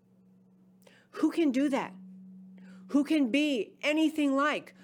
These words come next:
Reagan or Lincoln or Washington or Eisenhower or F D R? And I'm going to tell you, it is not the dithering man who share, shakes hands with the air, who loses track of his conversation half the time. It is not the man who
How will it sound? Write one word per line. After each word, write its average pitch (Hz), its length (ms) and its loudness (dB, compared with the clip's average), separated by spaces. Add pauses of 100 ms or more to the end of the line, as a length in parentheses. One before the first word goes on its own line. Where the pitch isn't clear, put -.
(160)
Reagan 233 720 0
or 214 140 -2
Lincoln 226 580 0
or 214 140 -2
Washington 233 840 0 (220)
or 247 320 -2
Eisenhower 233 680 -2 (440)
or 220 140 -2
F 196 140 -4
D 269 180 -2
R? 285 320 -2 (320)
And 233 100 0
I'm 247 120 0
going 269 160 2
to 269 100 -4
tell 320 260 0
you, 196 240 2 (200)
it 247 100 4
is 247 180 0
not 285 400 0 (420)
the 220 100 4
dithering 247 520 2
man 208 300 0
who 208 160 -2
share, 233 420 -2 (220)
shakes 262 360 -2
hands 240 260 -4
with 254 140 -2
the 262 180 -4
air, 180 400 0 (260)
who 226 140 -2
loses 262 420 0
track 233 360 0
of 233 80 -8
his 226 120 -6
conversation 220 720 -2
half 208 240 -2
the 262 80 -4
time. 190 320 -2 (400)
It 247 140 4
is 240 160 0
not 269 260 2
the 330 80 -2
man 226 360 0
who 240 220 -2